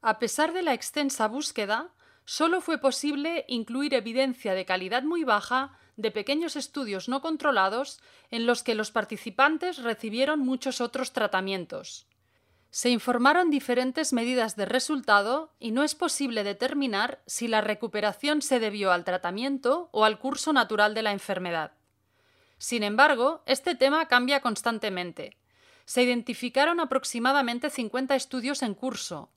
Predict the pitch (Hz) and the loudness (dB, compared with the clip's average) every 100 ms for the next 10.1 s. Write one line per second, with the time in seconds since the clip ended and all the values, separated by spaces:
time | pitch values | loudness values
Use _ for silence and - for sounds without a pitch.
0 | _ 202 214 196 - 262 285 240 311 - | _ -2 0 0 0 4 4 4 -2 -6
1 | - 196 214 202 202 202 294 - - 254 | -8 -2 0 -2 -4 2 2 0 -4 -2
2 | 247 240 240 233 277 269 220 190 185 180 | 0 0 0 0 0 0 2 2 0 -4
3 | 175 185 160 156 - - _ _ - 190 | -2 -2 -2 -4 -10 -16 _ _ -14 -6
4 | 196 185 185 262 285 262 247 - - - | -4 0 4 4 4 2 -2 -4 -14 -8
5 | - 247 359 311 262 208 - 285 285 277 | -4 0 2 4 4 0 -4 -2 0 0
6 | 269 214 208 196 202 226 240 214 214 220 | 2 2 0 0 2 2 4 2 0 0
7 | 202 190 175 156 233 302 _ _ - 233 | 0 -2 -6 -6 -8 -8 _ _ 0 2
8 | 220 269 302 285 233 208 - 277 277 262 | 2 2 4 2 0 0 0 0 0 -4
9 | - 208 214 214 240 240 202 196 185 147 | -4 -2 0 -2 0 0 0 -4 -4 -6
10 | - | -8